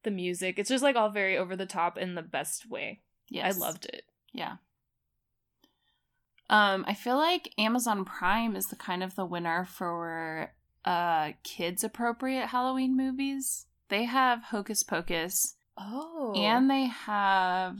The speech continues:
Speaker 2: Halloween Town.
Speaker 1: I also saw that Hulu has Halloween Town too.
Speaker 2: Oh, do
Speaker 1: Can't
Speaker 2: they?
Speaker 1: wait. Yeah.
Speaker 2: Okay, good.
Speaker 1: So that's good that if you don't have Prime, but go
Speaker 2: When I
Speaker 1: Prime. 'Cause that's a
Speaker 2: couldn't
Speaker 1: big part of Halloween too, you know?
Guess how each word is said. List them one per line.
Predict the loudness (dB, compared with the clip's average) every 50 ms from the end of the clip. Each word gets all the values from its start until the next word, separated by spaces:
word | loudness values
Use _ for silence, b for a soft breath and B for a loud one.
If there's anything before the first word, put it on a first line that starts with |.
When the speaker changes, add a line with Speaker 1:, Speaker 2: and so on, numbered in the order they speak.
| -12 -14 -2
Speaker 2:
Halloween | 0 2 2 4 2 2 0 0 -2
Town. | -2 0 2 2 2 2 0 -4 -10 _ _ _ 4
Speaker 1:
I | 4
also | 4 4 2 0
saw | 2 2 2
that | 2 2 0
Hulu | 0 0 0 0 0
has | -2 -4
Halloween | -4 -6 -6 -6 -6 -8 -8
Town | -8 -8 -8 -8 -8
too. | -8 -8 -10 -12 -12 -14 _ _
Speaker 2:
Oh, | 2 2
do | 2 2
Speaker 1:
Can't | 2 2
Speaker 2:
they? | 2 0
Speaker 1:
wait. | 0 -2 -6 _ _ _ _ _ _ _ _ _ -6
Yeah. | -4 -4 -4 -4 -6 -10 _ _ _ _ _ -10
Speaker 2:
Okay, | -8 -6 -6 -6 -6
good. | -4 -4 -4 -4 -6 -8 -12 _ _ _ _ 2
Speaker 1:
So | 2
that's | 2 2 2 -2
good | -4 -4 -4 0 0
that | 0 0
if | 0 -2 -4 -8 -14
you | -12 -8
don't | -8 -6 -6
have | -8 -10 -12 -12
Prime, | -12 -10 -10 -8 -8 -4
but | -2 -2 0 -2 -2 -6
go | -12 -20 _ _ _ _ _ _ _ 2 4
Speaker 2:
When | 4 4
I | 6
Speaker 1:
Prime. | 4 4 4 4 2 0 -2 -6 -10 _ _ -20 _
'Cause | -4 0 4 8 8
that's | 8 8 8
a | 4
Speaker 2:
couldn't | 2 2 2
Speaker 1:
big | 4
part | 4 4 4
of | 4
Halloween | 2 2 2 2 0 0 -2 -4 -6
too, | -6 -8 -8 -8 -10 -14 -12 -8
you | -6
know? | -4 -4 -6 -6